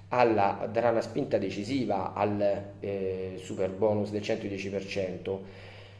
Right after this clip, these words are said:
Tutti questi soldi uniti ovviamente alle semplificazioni introdotte ultimamente dal legislatore con il decreto semplificazioni. Ma che cosa significherà nel concreto dirottare tutti questi soldi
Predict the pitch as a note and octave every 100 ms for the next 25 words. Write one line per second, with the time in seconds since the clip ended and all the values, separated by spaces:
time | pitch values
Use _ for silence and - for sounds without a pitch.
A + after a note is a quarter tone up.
0 | - - B2+ A2+ A2 C#3+ C3+ A2+ A2+ G#2
1 | G#2 G#2+ B2 B2 G2+ G#2+ A2+ A2+ G2 G2+
2 | G2 G#2 G#2 G#2+ C3+ D3+ - A2+ G#2 G#2
3 | G#2 A2 A2+ A2 G2+ - G#2+ A#2 A2+ G2
4 | F#2+ G2+ G2 G2+ A#2 C3 A2 G#2 G#2 G2+
5 | G2 G2 G2 G2 G2 G2 G2 G2 G2 G2
6 | - F2 F2 F2+ F2+ - - - - -
7 | - A#2 A#2 B2 - E3 C3+ B2 A2+ A#2
8 | A#2 A2 G#2 F#2+ G#2+ G2+ G#2+ A#2 A#2 A2
9 | G#2+ A2 - A2 G#2+ G#2 A#2 G#2 A2+ A2+
10 | G2+ G#2 G2 - G#2 G#2+ G2 G2 F#2 G2
11 | F#2+ - -